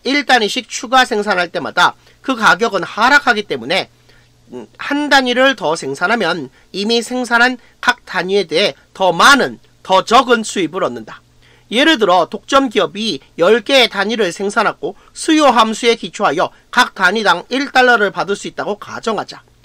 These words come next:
그 기업이 열한 번째 단위를 생산하면 가격은 일 달러에서 영점구오 달러로 내려간다. 총 수입에 추가되는 금액은 얼마일까?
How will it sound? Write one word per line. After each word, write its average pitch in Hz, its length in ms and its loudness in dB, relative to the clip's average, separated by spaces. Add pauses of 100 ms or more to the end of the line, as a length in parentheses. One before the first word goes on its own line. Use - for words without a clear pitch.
(320)
그 302 160 2
기업이 254 400 2
열한 233 400 4
번째 247 420 0
단위를 214 720 2
생산하면 190 840 -4 (300)
가격은 202 600 0
일 269 220 -2
달러에서 214 520 2
영점구오 190 600 -2
달러로 165 340 -2
내려간다. 170 540 -4 (640)
총 320 300 2
수입에 262 480 0
추가되는 214 600 -2
금액은 175 360 -4
얼마일까? 151 640 -2